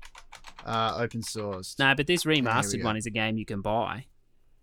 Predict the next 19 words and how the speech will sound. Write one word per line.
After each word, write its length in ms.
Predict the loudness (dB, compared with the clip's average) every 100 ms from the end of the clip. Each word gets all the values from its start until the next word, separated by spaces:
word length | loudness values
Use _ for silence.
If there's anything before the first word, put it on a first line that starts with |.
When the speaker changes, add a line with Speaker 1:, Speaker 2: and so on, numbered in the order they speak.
| _ _ -20 _ -20 _ _ _ -20 _ _ _ _ _ _ _ -20 -20 -12 -4
Speaker 2:
It's 260 | -4 -4
Speaker 1:
Uh, 360 | -2 0 2 2
yeah, 180 | 2 2
'cause 140 | 4
that's 180 | 4 4
the 140 | 4 6
old 260 | 6 4 2
open 240 | 0 0
source 260 | -2 -2 -2
re-implementation. 1040 | -2 0 0 -2 -4 -4 -2 0 0 -2 -6
But 180 | -6 -2
E 160 | 2
A, 140 | 2 2
here 160 | 2
we 60 | 2
go. 220 | 2 0 -4 _ 0
E 160 | 4
A 240 | 6 6 4
is 420 | 2 0 0